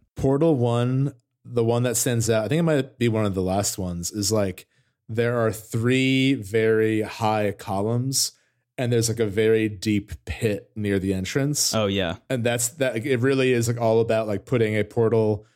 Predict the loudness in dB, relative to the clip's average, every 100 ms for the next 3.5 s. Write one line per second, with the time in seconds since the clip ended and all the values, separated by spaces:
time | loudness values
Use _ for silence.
0 | _ -6 -2 0 -2 0 0 -2 -8 -8
1 | -4 -2 -2 0 -2 0 -2 -2 -2 -4
2 | -2 -4 -4 -2 0 -2 -4 -6 -6 -8
3 | -6 -6 -4 -6